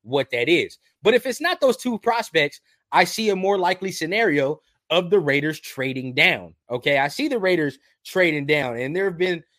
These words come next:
you know, a lot of, a lot of trade speculations, a lot of trade rumors and trade cookups on what the Raiders could do to trade down. There are plenty, plenty of spots for the Raiders to move down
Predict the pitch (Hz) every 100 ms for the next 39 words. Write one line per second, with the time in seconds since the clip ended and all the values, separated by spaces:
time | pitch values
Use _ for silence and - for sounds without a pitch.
0 | _ 254 233 214 180 180 202 214 202 175
1 | 175 175 185 175 - 185 190 180 175 175
2 | 165 165 170 165 139 151 160 151 170 165
3 | 151 143 165 156 143 135 - 165 147 -
4 | 208 160 143 - _ _ 240 247 220 220
5 | 202 202 202 196 - 285 254 160 202 185
6 | - 208 196 220 220 143 240 196 - -
7 | 277 330 320 151 92 _ _ _ - 240
8 | 349 294 196 156 95 - 156 - - -
9 | 180 101 - - _ _ - 214 220 208
10 | 180 190 185 180 180 _ _ _ 220 233
11 | 208 220 180 156 160 156 156